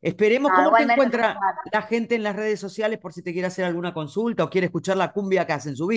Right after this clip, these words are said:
Speaker 1: cosas de la
Speaker 2: Eh,
Speaker 1: cumbia.
Speaker 2: siempre, sí, de hecho ahora cuando hagamos con el de la conga también vamos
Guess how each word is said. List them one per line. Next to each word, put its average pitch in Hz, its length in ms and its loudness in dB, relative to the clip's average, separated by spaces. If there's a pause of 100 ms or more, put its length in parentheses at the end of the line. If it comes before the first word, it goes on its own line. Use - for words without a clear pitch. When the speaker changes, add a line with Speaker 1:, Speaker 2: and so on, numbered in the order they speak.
Speaker 1:
cosas 147 260 0
de 147 60 2
la 139 140 0
Speaker 2:
Eh, - 0 -
Speaker 1:
cumbia. 131 500 -6
Speaker 2:
siempre, 233 440 4 (180)
sí, 277 360 0
de 196 120 4
hecho 226 160 0
ahora 233 200 6
cuando 202 180 -2
hagamos 196 200 -2
con 190 120 -6
el 180 80 -8
de 175 80 -4
la 170 120 -2
conga 208 260 -4
también 175 240 -12
vamos - 160 -20